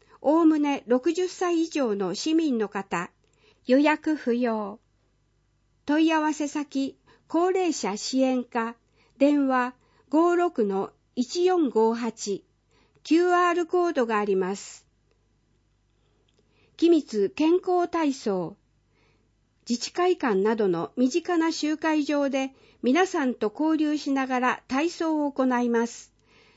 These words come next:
体操教室に関心のある方、参加を希望する方は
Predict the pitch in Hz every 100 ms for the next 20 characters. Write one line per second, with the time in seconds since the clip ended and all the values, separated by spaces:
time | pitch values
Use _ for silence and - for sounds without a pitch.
0 | _ - 285 349 370 359 339 359 359 -
1 | 220 208 208 285 311 320 320 294 277 -
2 | 277 277 262 - 208 208 _ _ _ _
3 | - 311 320 320 285 277 269 269 330 339
4 | 339 311 - 302 269 214 185